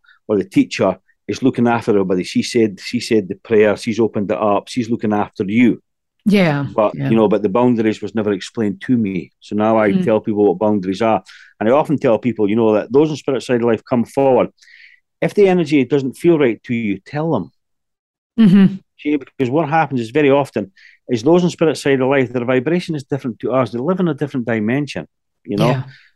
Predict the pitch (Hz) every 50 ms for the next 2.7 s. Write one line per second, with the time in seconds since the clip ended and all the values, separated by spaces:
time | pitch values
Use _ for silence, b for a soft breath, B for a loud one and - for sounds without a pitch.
0 | b - 120 127 123 - 147 135 170 175 160 143 143 139 127 127 131 123 117 127
1 | 135 135 - 131 117 107 90 113 120 117 127 139 127 113 - 113 95 - - 123
2 | 117 110 117 101 95 - 131 131 113 87 - - - -